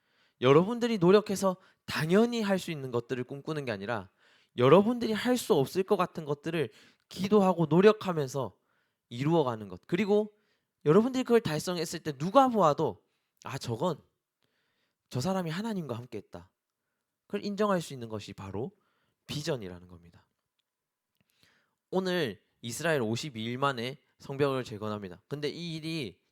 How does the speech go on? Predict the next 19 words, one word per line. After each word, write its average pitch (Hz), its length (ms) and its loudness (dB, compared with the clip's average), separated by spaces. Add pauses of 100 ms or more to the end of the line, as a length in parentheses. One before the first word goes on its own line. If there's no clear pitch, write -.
진짜 185 360 -8
거의 135 220 -4
불가능에 135 500 -6
가까워요. 92 440 -12 (380)
포로 175 560 -2
갔다가 143 340 -6
이제 131 200 -8 (240)
금방 135 300 -8
돌아왔어요. 90 600 -8 (600)
가진 143 280 -6
거 139 100 -2
아무것도 120 420 -4
없어요. - 240 -18 (160)
땅은 151 300 -6
다 - 240 -10
황폐해졌어요. 123 720 -8
불타버렸어요. 123 840 -6
기반도 127 440 -4
없어요. 92 400 -12